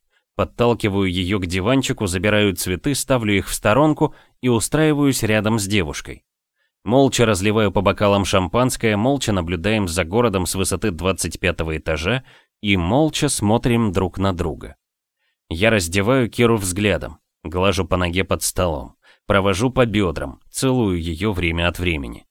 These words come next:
Но я хочу большего и в конце концов не выдерживаю. «Все, все, вы свое отработали, можете идти». Поворачиваюсь к музыкантам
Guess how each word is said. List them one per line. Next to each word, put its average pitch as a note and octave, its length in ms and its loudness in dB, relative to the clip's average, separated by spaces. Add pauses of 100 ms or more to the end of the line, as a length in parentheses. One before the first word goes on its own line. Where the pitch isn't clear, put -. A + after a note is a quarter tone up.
(300)
Но F2 120 -2
я C3+ 160 4
хочу D3+ 280 0
большего G#2+ 600 2 (200)
и G2 100 -2
в - 80 -6
конце F#2+ 320 -2
концов F#2 440 -2
не G2+ 120 2
выдерживаю. F2 680 -2 (440)
«Все, D#3 300 2
все, A#2+ 320 2
вы D3+ 160 4
свое D3 360 4
отработали, B2+ 580 4
можете A#2 460 2
идти». D#2+ 340 -8 (720)
Поворачиваюсь F#2 680 0
к - 60 -8
музыкантам C3 680 0